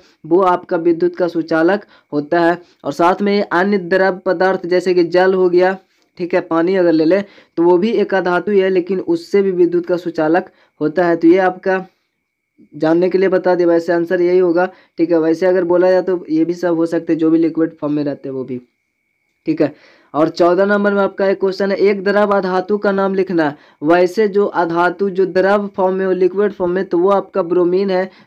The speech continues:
जिसका परमाणु संख्या पैंतीस होता है, ठीक है। इसका गंध के आधार पर इसका नाम ब्रोमीन पड़ा है, तो इस भी आप याद रखिएगा। यहाँ पे देखिए, यहाँ पे लिखा हुआ है, बेतत्व जिनमें, इसको हम लोग यहाँ पे देखते हैं पहले।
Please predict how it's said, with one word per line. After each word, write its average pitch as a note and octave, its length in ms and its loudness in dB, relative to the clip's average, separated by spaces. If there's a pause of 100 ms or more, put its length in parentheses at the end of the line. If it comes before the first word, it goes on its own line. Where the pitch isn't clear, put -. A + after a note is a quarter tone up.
जिसका E3+ 360 -4
परमाणु F3+ 540 -2
संख्या F#3 340 -2
पैंतीस F3 500 -2
होता F3 200 0
है, E3 80 2
ठीक F3+ 200 -2
है। D#3 140 0 (220)
इसका E3 340 0 (240)
गंध F#3 300 0
के G3 120 -2
आधार F#3 260 0
पर F#3+ 140 0
इसका F3+ 260 -2
नाम F3+ 220 0
ब्रोमीन F3 400 0
पड़ा F3 280 2
है, F3 160 0 (360)
तो D#3+ 60 0
इस D#3+ 200 0
भी F3 160 2
आप E3 160 0 (440)
याद C#3 220 -4
रखिएगा। B2+ 420 -8 (240)
यहाँ F3 160 2
पे G#3 140 0
देखिए, G#3 400 0 (960)
यहाँ E3 180 0
पे F#3 80 0
लिखा G3 220 2
हुआ F#3+ 100 4
है, E3+ 80 -4
बेतत्व G#3 540 2
जिनमें, G3 480 -2 (1120)
इसको F3 260 -2
हम G3+ 100 2
लोग F#3+ 160 4
यहाँ F#3 180 0
पे F3 140 -4
देखते D3+ 260 -4
हैं C#3+ 80 -8
पहले। C3+ 260 -6